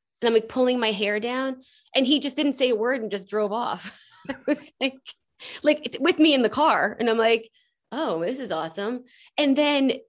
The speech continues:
we just kept hanging out, and there was just something about him that I just,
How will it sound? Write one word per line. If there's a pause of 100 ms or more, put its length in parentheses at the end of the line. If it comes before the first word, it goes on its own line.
(120)
we
just
kept
hanging
out, (520)
and (340)
there
was
just
something
about
him
that
I
just,